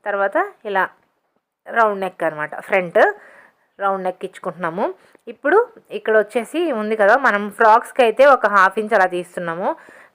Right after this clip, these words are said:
కానీ ఇక్కడ సైడ్కి ఖర్చు దగ్గర అంత అవసరం లేదు. just ఒక లైన్, ఒక టూ లైన్స్ పైకి తీసుకుని కొంచెం క్రాస్ తీసుకోవాలన్నమాట. కొంచెం సైడ్స్కి ఖర్చు అనేది ఎక్కువ లేకుండా ఇలా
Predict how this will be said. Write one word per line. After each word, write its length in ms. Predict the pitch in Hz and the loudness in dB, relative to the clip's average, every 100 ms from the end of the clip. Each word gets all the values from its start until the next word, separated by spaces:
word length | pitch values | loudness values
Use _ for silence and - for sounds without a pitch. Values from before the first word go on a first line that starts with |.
| 208 | -4
కానీ 180 | 202 | -2
ఇక్కడ 360 | 202 220 285 392 - - _ - | -2 0 2 0 -6 -20 _ -2
సైడ్కి 420 | 202 202 269 302 - | 0 0 -4 -10 -2
ఖర్చు 220 | 202 190 202 | -2 -2 0
దగ్గర 260 | 202 202 | 2 4
అంత 220 | 180 175 185 | 2 0 0
అవసరం 280 | 175 196 | 0 0
లేదు. 180 | 180 180 | 0 2
just 340 | 220 185 - 226 | 2 0 -2 -6
ఒక 160 | 202 | 0
లైన్, 300 | 185 180 170 | 2 2 2
ఒక 160 | 208 233 | -2 -2
టూ 260 | - 226 | -4 0
లైన్స్ 480 | 226 202 196 214 - 247 | 4 4 0 -6 -12 -2
పైకి 280 | 202 180 202 | 0 0 -6
తీసుకుని 480 | 196 190 - 214 339 | -12 -14 -12 -12 -8
కొంచెం 480 | - 214 220 269 254 | -4 -4 -2 -2 0
క్రాస్ 300 | 226 190 - | 0 0 -2
తీసుకోవాలన్నమాట. 720 | 196 - 190 175 165 165 165 359 - - - - _ | -10 -4 -2 -2 -4 -6 0 -2 -2 -16 -20 -20 _
కొంచెం 340 | 208 202 294 | -10 -8 -10
సైడ్స్కి 560 | 330 226 196 196 254 285 _ - | -4 0 0 0 -8 -12 _ -2
ఖర్చు 260 | 202 - 233 | -2 -2 -4
అనేది 260 | 214 196 | -2 0
ఎక్కువ 300 | 196 - 214 | -2 -2 0
లేకుండా 680 | 208 185 185 185 240 403 381 - - _ | 2 2 0 -2 0 0 -2 -12 -20 _
ఇలా 300 | 208 208 196 | -2 2 2